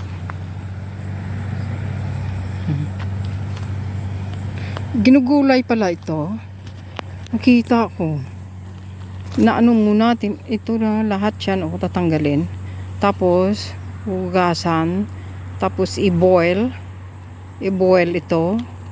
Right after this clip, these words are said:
Tapos, ginugulay. Sinas-, ginagawang soup.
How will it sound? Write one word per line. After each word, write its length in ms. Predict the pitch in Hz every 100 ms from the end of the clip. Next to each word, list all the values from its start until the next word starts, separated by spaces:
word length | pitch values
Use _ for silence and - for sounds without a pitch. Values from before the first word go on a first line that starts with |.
| - - - - - - - - -
Tapos, 220 | - 214 -
ginugulay. 880 | 175 214 196 202 220 214 170 160 160 - - -
Sinas-, 400 | - 220 208 -
ginagawang 480 | 208 226 214 247 254
soup. 320 | - 311